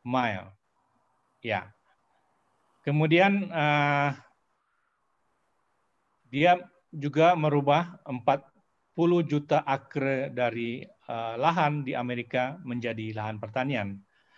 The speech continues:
Dengan demikian, eh, secara, eh, tidak langsung, dia sudah, eh, memperbaiki lingkungan dan efek rumah kaca. Kemudian secara sosial, eh, by hosting swarm raid,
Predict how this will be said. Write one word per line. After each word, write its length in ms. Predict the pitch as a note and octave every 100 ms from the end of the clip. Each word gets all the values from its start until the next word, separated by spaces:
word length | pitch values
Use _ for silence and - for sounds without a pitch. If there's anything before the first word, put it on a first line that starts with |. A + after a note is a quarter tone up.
| _ _ _
Dengan 560 | B2+ C#3 D3+ D3+ D3 D#3
demikian, 800 | C3+ C#3 D3+ A3 C3+ C3+ D#3 D#3 _ _ _ _ _
eh, 240 | C#3+ C#3 C3
secara, 720 | - B2+ D3+ C#3+ C#3+ C3+ D3 - _ _ -
eh, 140 | C#3
tidak 240 | D#3 F3 D#3+
langsung, 560 | E3 D3+ C3+ C3 E3+ - _ _ _ _ _ _ B2
dia 240 | D3 D#3
sudah, 400 | D3+ C3+ C3 C3
eh, 580 | - - C#3 B2+ B2+ B2+ -
memperbaiki 960 | C3 A2+ B2+ C3+ C3+ C3+ B2+ B2 C#3+ - -
lingkungan 640 | B2 A#2+ A2+ D#3+ C3+ B2 C#3+ -
dan 240 | A#2 A2+ A#2+
efek 240 | G#2+ A#2+ -
rumah 160 | A#2 A2
kaca. 320 | B2 G#2+ G2+ - _ _ _ _ _ -
Kemudian 400 | E3 F3+ F#3+ G3+
secara 400 | G3 G3 F3 E3+
sosial, 640 | F3+ E3 F3+ C3 B2+ F#3 - _ _ _ _ _ _ D3
eh, 240 | C#3+ C#3+ - D#3+
by 320 | C3+ F3 E3+
hosting 560 | G3+ G3+ - G3+ G3
swarm 240 | G3 F#3 E3+
raid, 240 | C3 F3